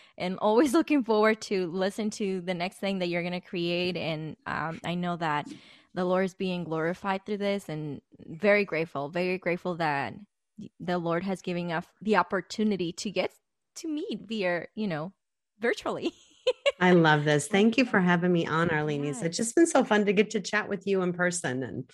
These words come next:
Speaker 1: Yes.
Speaker 2: so it's
Speaker 1: Same
Speaker 2: kind of fun. We
Speaker 1: here.
Speaker 2: get to meet in the Slack group through Bar Network and
Speaker 1: <laughs>
Speaker 2: online, but get to communicate this way has been a treat for me. So I'm grateful for you.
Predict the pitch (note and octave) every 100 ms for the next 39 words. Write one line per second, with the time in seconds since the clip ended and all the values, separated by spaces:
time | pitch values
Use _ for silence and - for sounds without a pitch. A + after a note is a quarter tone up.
0 | - F3 D#3+ - - G#2 - C#3+ _ _
1 | _ G#3 G#3 E3 A3+ D#3 D#3+ D#3+ F3 G3+
2 | F#3+ F3 F3 D#3+ - F3 E3+ - E3+ E3+
3 | F3 D3+ D3+ D#3 - E3 E3 D#3+ C3 E4
4 | - - - - E3 E3 D#3+ D3 D#3 D#3
5 | D#3 D#3+ - F3 F3 D#3 D#3 D#3 C#3 C#3+
6 | - C#3 C3 C3+ B2+ C#3 C3 - D3 -
7 | - C3+ B2+ A#2 - B2+ - D3+ D#3 D3+
8 | C3+ - A#2+ - - - -